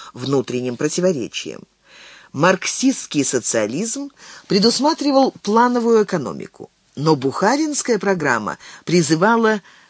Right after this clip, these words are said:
к экономическому развитию на основе рыночных отношений.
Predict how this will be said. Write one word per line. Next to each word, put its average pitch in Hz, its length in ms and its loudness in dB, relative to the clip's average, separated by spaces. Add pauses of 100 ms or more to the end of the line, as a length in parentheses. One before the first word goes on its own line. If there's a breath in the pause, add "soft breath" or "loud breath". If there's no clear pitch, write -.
к - 80 -2
экономическому 185 960 2
развитию 196 760 0
на 185 180 4
основе 269 680 0 (320 loud breath)
рыночных 175 880 0 (200 loud breath)
отношений. 131 920 -6